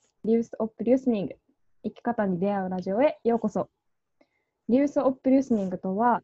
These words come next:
デンマーク語で人生の気づきという意味。この番組は、大学生の私、ミオが面白い生き方をする人にインタビュー。いろんな生き方に出会えるラジオとなっております。では、早速本日のゲストをお呼びしましょう。千里さんです。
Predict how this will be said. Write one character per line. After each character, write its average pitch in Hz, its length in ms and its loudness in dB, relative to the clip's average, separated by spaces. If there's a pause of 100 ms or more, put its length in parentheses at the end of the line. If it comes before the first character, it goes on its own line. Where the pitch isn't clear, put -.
デ 214 100 -2
ン 233 100 2
マ 233 140 0
ー 220 40 -6
ク 220 120 -6
語 214 80 -4
で 233 220 0 (140)
人 254 220 4
生 226 120 -4
の 175 120 -6
気 202 140 -4
づ 220 140 -2
き 277 240 -2 (100)
と 202 60 -4
い 185 120 -2
う 175 120 -4
意 196 60 -4
味。 196 180 -6 (840)
こ 220 140 -2
の 220 100 2
番 220 220 -2
組 226 200 0
は、 277 300 2
大 214 160 -2
学 226 200 -2
生 190 120 -6
の 180 120 -6
私、 180 280 -8
ミ 214 160 -2
オ 196 80 -4
が 233 300 -2 (100)
面 220 140 0
白 285 200 0
い - 160 -4
生 196 60 -12
き - 100 -20
方 185 240 -6
を 180 60 -4
す 190 140 -10
る 185 60 -4
人 233 120 -6
に 262 180 2
イ 233 40 -4
ン 233 80 0
タ 202 80 -4
ビ 180 140 -4
ュ - 20 -6
ー。 - 40 -8 (520)
い 196 40 -4
ろ 240 120 2
ん 247 60 4
な 233 80 -2
生 226 120 -6
き - 20 -20
方 226 220 -4
に 269 300 0
出 208 160 -2
会 202 100 -2
え 180 60 -2
る 170 160 -10
ラ 214 100 0
ジ 202 80 -2
オ 196 60 -2
と 240 240 -4
な 196 80 -6
っ 185 120 -10
て 180 80 -8
お 175 60 -6
り 214 120 4
ま 254 180 6
す。 - 120 -12 (420)
で 302 80 4
は、 220 160 0
早 202 120 -8
速 196 260 -8
本 233 220 0
日 196 200 -8
の 185 120 -6
ゲ 196 140 -4
ス - 100 -16
ト 240 80 -4
を 285 80 4
お - 60 -2 (120)
呼 196 100 -2
び 196 120 -4
し 220 100 -4
ま 220 120 0
し 220 100 -2
ょ 269 120 4
う。 - 220 -16
千 - 20 -20
里 262 180 -4
さ 262 120 2
ん 254 120 6
で 247 340 4
す。 262 60 -4